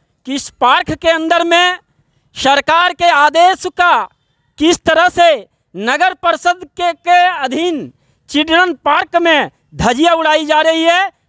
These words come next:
तो अभी हम लोग अपने सहयोगी से कहेंगे कि ज-, चलें हम लोग पार्क के अंदर और दिखाएंगे कि जिनकी उम्र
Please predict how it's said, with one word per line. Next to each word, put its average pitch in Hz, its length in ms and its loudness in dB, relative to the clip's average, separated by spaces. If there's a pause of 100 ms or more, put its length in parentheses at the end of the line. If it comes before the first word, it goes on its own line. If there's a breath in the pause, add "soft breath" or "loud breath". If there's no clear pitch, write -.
तो 226 40 0
अभी 254 180 0
हम 302 160 0
लोग 320 280 4
अपने 302 260 -2
सहयोगी 294 420 0
से 320 160 -2
कहेंगे 339 540 0 (320)
कि 247 100 -6
ज-, 254 160 -2
चलें 262 260 -2
हम 330 180 0
लोग 320 140 0 (160)
पार्क 311 220 -2
के 330 140 -4
अंदर 339 400 -2 (280)
और 247 380 2
दिखाएंगे 330 680 0 (300)
कि 285 440 -6 (880)
जिनकी 269 460 -2
उम्र 349 380 0